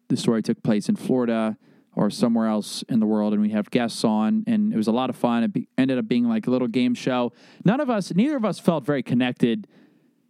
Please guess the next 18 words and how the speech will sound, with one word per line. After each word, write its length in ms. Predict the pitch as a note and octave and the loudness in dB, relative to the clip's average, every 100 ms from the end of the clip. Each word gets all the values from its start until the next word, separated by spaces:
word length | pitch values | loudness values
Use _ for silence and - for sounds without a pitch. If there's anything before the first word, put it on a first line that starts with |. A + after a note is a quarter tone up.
| - | -4
to 140 | C#3 | 0
that 180 | B2 A#2+ | 0 0
idea. 500 | G#2+ G2+ G#2+ G2+ F#2+ | -2 0 0 0 -2
It 80 | A#2 | 0
was 120 | A#2+ | 0
a 60 | A#2 | 0
little 180 | D3 D#3 | -2 -2
contrived. 640 | A#2+ - A#2+ G#2+ G2+ - | -4 -2 -2 0 -4 -2
Now, 360 | A#2+ A2+ G#2+ - - - - | 0 2 0 -2 -8 -6 -2
albeit 520 | D3 C3+ C3+ B2+ - | -2 0 0 -2 -6
fun, 580 | - E3 D3+ C#3+ C#3+ B2+ _ _ _ _ _ - | 0 0 0 -2 -2 -6 _ _ _ _ _ -4
um, 380 | B2 A#2+ A#2 A#2+ | -2 0 0 -2
it's 160 | A#2 - | -4 -2
hard 280 | C#3 C3+ - | -2 -2 -6
to 100 | B2 | -4
pursue 420 | B2 - D3+ C3+ | -2 0 0 0
something, 800 | - B2+ A#2+ B2+ A#2+ A#2 A#2 A#2 _ _ _ _ _ _ _ _ _ _ _ - | 0 -2 0 0 0 0 0 -4 _ _ _ _ _ _ _ _ _ _ _ -6
uh, 580 | A#2+ A2 G#2 G2+ G2+ G#2 | -2 0 0 -2 -2 -4